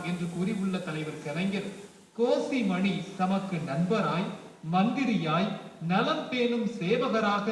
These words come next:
விளங்கினார் என்றும் குறிப்பிட்டுள்ளார். கோசி மணி இல்லாத தஞ்சை மண்ணை உண்டு மணிகளவும் கற்பனை செய்து பார்க்க தமது குலை நடுங்குகிறது என்றும்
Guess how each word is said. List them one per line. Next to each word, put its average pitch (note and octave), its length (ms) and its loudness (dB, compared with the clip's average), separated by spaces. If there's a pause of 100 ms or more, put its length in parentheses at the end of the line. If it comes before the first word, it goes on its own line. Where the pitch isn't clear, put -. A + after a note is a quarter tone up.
(140)
விளங்கினார் G#3+ 680 2
என்றும் E3+ 380 -2
குறிப்பிட்டுள்ளார். C#3+ 760 -6 (540)
கோசி A#3+ 500 4
மணி F#3 200 2
இல்லாத G#3 540 2 (100)
தஞ்சை F#3+ 380 2
மண்ணை E3+ 400 2 (460)
உண்டு D4 340 0
மணிகளவும் A#3 720 2
கற்பனை C#4 500 0
செய்து G#3+ 320 0
பார்க்க F#3 540 -2 (340)
தமது G3 380 0
குலை A3 260 0 (200)
நடுங்குகிறது A3+ 680 0
என்றும் D#3+ 320 -2